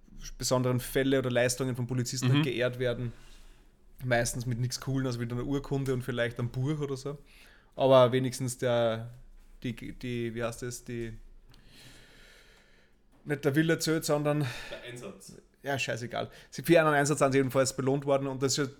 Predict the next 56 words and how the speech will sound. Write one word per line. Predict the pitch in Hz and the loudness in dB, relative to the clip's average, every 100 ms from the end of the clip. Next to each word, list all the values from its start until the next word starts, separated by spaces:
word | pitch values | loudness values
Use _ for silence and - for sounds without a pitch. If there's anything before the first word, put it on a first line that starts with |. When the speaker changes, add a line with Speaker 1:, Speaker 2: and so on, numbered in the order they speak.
| - | -4
Speaker 1:
merkst | 139 139 - | -2 -2 -2
schon | 135 | -4
so | 131 | -2
Leid, | 131 123 127 - - - - - - | 2 2 2 -4 -20 -20 -20 -20 -4
jetzt | 139 - | -2 0
nicht | 135 | 0
nur | 143 | 2
mit, | 139 127 | 0 0
„Ja, | 127 | 2
wir | 131 | 2
haben | 123 | 4
da | 127 | 2
einen | 123 127 131 | 2 0 -2
Drogenring | 123 135 135 127 131 131 131 | 0 0 0 0 0 0 -2
gesprengt | 131 123 - 127 - | -6 -6 -4 -2 -2
durch | 135 | -2
lange | 131 123 127 | -2 0 -2
Observation“, | 117 - 131 123 127 135 | -2 -2 -2 -2 -2 -2
weil | 127 | -2
ich | |
denk | 123 123 | -2 -2
mir, | |
gut, | 123 127 | -2 -2
das | 131 123 | -2 -6
ist | 120 | -6
quasi | - 117 120 120 | -2 -2 -2 -2
Speaker 2:
Gesprengt. | 117 113 - 117 120 120 | -2 -4 -4 -4 -4 -6
Speaker 1:
<laughs> | - - - 131 - - - - - - | -10 -8 -6 -6 -8 -16 -18 -20 -18 -4
Ja, | - 147 | 0 2
also, | 165 151 139 127 - 135 - 135 - | 4 4 4 0 2 0 2 0 2
Speaker 2:
<laughs> | 131 123 - - - - | -4 -6 -12 -16 -20 -4
Speaker 1:
die | 139 135 | 0 4
würden | 147 160 | 4 2
jetzt | 156 | 4
auch | 156 | 4
schon | 151 | 6
im | 131 | 4
Gefängnis | 123 123 131 127 | 4 2 2 -2
sitzen. | - 143 - 143 147 117 | -4 -4 -4 -10 -8 -4
Wenn | 135 135 | -2 0
so, | 139 | 2
na, | 151 | 6
aber | 147 | 8
es | 147 | 10
war | 151 147 | 8 10
dann, | 151 151 | 6 4
ähm, | 143 139 139 | 2 2 -2
ähm, | 131 131 127 | -2 -2 -2
die | 143 | 0
halt | 139 | 2
einfach | 143 135 | 2 2
eher | 139 | 2
eine | 135 | 2
normale | 135 127 123 139 | 0 2 2 2
Arbeit | 127 147 131 | 2 0 -2
machen. | 127 - 147 | -4 -6 -10